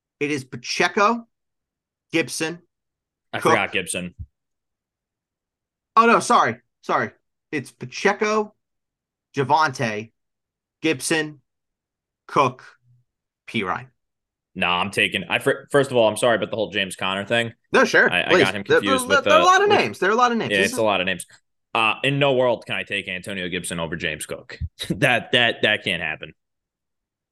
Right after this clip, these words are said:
Speaker 1: Um,
Speaker 2: Can't happen.
Speaker 1: Well, now, now that Nyheim Hines is not there, he's definitely a bit more interesting.
Speaker 2: Yeah, and, like, Commanders. How many years are we gonna do this with Antonio Gibson?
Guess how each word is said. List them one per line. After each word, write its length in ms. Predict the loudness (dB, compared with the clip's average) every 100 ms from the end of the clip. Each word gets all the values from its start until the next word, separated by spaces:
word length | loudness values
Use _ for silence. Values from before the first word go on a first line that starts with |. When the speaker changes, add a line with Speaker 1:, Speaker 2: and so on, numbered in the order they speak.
| _
Speaker 1:
Um, 880 | 4 6 6 4 4 6 6 6 2 -2 -16 _ _ _
Speaker 2:
Can't 200 | 2 4
happen. 340 | 4 0 -4 -14 _ _ _ _ _ _ _ _ _ _ _ _ _ _ -6
Speaker 1:
Well, 80 |
now, 220 | -2 -2 0
now 220 | 2 4
that 160 | 2 -2
Nyheim 360 | 0 2 2
Hines 300 | 2 0 0
is 80 | -6
not 240 | -4 -4 -2
there, 140 | -2
he's 100 | -2
definitely 360 | -2 -4 -6 -8
a 20 |
bit 160 | -8
more 140 | -8 -10
interesting. 300 | -10 -14 -14 _ _ _ _ _ _ _ _ _ _ _ _ _ _ _
Speaker 2:
Yeah, 300 | -4 0 0 -4
and, 140 | -2
like, 140 | -2 -2 _ _ _ _ _ _ _ _ _ _ _ _ _ _ _
Commanders. 540 | -8 -2 -2 0 -2 -4 -10 -2
How 120 | 2
many 140 | 4
years 180 | 4 4
are 20 |
we 80 | 0
gonna 140 | 0
do 160 | 0 -2
this 160 | -2 -6
with 80 |
Antonio 420 | -6 -6 -4 -2 -2
Gibson? 380 | -4 -4 -12